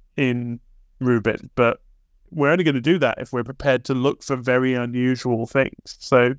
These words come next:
um, we need to be open to all possibilities with this very large data set, which is a hard thing to do, right? If I, if I want to go looking for supernovae, I write some software that finds supernovae. If I want to go looking for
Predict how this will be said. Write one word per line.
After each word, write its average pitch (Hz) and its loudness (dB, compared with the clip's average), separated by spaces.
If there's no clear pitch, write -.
um, 117 2
we 139 -2
need 135 0
to - -18
be 135 2
open 139 0
to 123 -2
all 135 -2
possibilities 123 -4
with - -10
this - -8
very 131 -6
large 120 -6
data 139 -2
set, - -6
which - -10
is 165 -4
a - 0
hard 180 2
thing 120 -2
to 120 -4
do, 156 2
right? - -6
If - -4
I, 131 2
if - -8
I 147 4
want 170 2
to - -16
go 151 2
looking 147 -2
for 131 -4
supernovae, 127 0
I 139 6
write 123 4
some 127 -12
software 131 2
that - -8
finds 143 0
supernovae. 123 -4
If - -10
I 143 2
want 185 0
to 156 -14
go 156 2
looking 151 -4
for 139 0